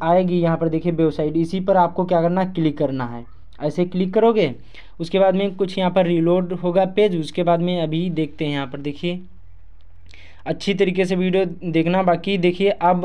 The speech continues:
अच्छी तरीके से पढ़ाई करो, अब बहुत ज़्यादा टाइम नहीं बचा हुआ है, बहुत कम टाइम बचा हुआ है। तो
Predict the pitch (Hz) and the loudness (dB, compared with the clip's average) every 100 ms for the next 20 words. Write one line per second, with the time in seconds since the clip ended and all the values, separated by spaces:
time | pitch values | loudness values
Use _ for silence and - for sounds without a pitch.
0 | 185 160 160 196 190 175 170 165 185 143 | -2 -4 -2 -4 -2 -2 -2 -2 -2 0
1 | 156 165 175 190 175 151 151 156 175 165 | 2 2 2 4 2 0 0 2 2 2
2 | 165 170 170 170 160 156 165 170 175 165 | 2 2 2 0 0 0 0 2 2 2
3 | 170 170 190 196 - - - 156 175 180 | 2 2 -2 -4 -10 -16 -8 -2 0 0
4 | 180 175 170 175 170 170 170 165 180 185 | 0 2 4 4 2 2 2 4 4 2
5 | 185 | 0